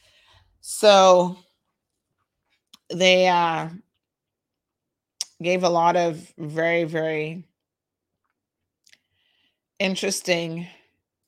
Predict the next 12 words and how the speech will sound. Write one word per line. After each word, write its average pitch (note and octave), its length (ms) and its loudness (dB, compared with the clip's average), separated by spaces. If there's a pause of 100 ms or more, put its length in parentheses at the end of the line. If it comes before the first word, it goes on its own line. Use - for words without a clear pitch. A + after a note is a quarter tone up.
(880)
um, D#3 840 -8 (1600)
evidence. G3 600 0
They F3 100 -6
had E3+ 160 -2
phone F#3 300 -2
evidence G#3+ 680 -4 (580)
that D#3+ 120 -8
showed F3 320 -2
that E3+ 100 -8
he F3+ 180 -6
was E3 340 -4
in D#3 520 -10